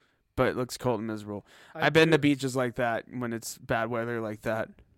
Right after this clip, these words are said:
Speaker 1: And I didn't have a wetsuit, have you?
Speaker 2: Oh, yeah. I, I don't get why people go surfing in
Speaker 1: Well, if you got a good wetsuit.
Speaker 2: Yeah, but still.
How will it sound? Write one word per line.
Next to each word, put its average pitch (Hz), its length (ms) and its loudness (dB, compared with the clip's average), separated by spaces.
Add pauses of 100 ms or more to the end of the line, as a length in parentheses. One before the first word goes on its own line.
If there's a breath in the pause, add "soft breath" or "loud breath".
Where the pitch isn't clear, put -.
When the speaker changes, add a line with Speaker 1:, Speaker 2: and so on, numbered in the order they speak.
(520)
Speaker 1:
And 147 120 0
I 139 80 6
didn't 156 260 8
have 135 140 4
a 127 60 0
wetsuit, 113 560 -4
have 117 220 -2
you? 101 180 -8 (1160)
Speaker 2:
Oh, 185 160 -4
yeah. 170 220 -4
I, 190 260 -6
I 190 140 -4
don't 190 320 -4
get 170 240 -6
why 156 220 -6
people 147 300 -12
go 143 140 -10
surfing 139 640 -12
in 127 360 -16 (560)
Speaker 1:
Well, 277 220 8
if 233 80 8
you 247 100 8
got 247 160 10
a 202 60 8
good 202 140 6
wetsuit. 135 680 4 (760 soft breath)
Speaker 2:
Yeah, 233 340 -6
but 151 180 -20
still. 165 280 -10